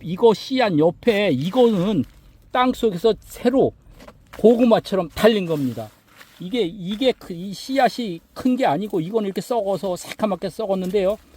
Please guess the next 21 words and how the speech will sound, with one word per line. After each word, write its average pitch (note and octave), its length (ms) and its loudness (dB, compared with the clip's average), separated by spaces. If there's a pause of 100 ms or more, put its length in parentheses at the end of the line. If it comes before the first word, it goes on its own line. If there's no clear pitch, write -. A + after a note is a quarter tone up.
(160)
썩어서 G3 440 0
없어졌고 D#3 720 0 (420)
이 G3 180 -2
옆에 D#3 360 2
새로 A3+ 420 0 (400)
이렇게 D3+ 280 -6
큰 - 520 0 (460)
게 D#3 200 4
맺혔습니다. A#2+ 800 0 (340)
그러니까 A3+ 120 -4
한 C4 200 4
포기에서 G3+ 500 2
한 A#3+ 220 0
개 A3 120 0
내지 E3+ 240 -4
두 C#3+ 240 -6
개가 D#3+ 560 4 (400)
이게 C#3+ 160 -4
큰 G3 240 -2
것이 D#3+ 200 0
나오는데요. D3 680 2